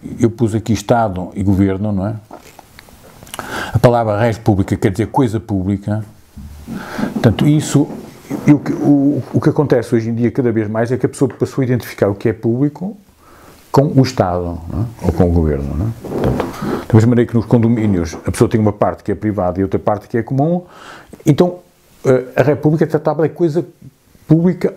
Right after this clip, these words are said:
ou comum, que é comum às diversas pessoas. Portanto, essa pa-, eh, essa coisa comum passou cada vez mais a ser transformada numa coisa estatal.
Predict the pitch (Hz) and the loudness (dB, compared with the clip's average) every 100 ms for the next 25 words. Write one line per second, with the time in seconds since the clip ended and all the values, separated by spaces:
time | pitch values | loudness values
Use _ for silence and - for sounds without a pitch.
0 | - 226 - 196 160 143 - 107 - 117 | 0 0 0 0 2 0 -2 -2 0 0
1 | 160 180 185 - 107 101 101 95 85 - | 0 -2 -6 -2 0 2 0 -2 -4 -6
2 | 62 71 - - - - - 107 131 135 | -6 -6 -10 -16 -16 -2 2 4 4 2
3 | 123 113 127 120 135 123 135 143 107 107 | 2 2 0 2 0 0 0 0 0 -2
4 | 135 156 165 156 156 151 156 143 127 135 | -2 -2 -2 -2 0 2 2 2 0 -2
5 | 143 131 147 147 - 139 143 143 139 151 | -2 -4 -2 -2 0 0 0 0 0 0
6 | 139 135 147 - 98 92 98 | -2 -2 -4 -4 -4 -6 -8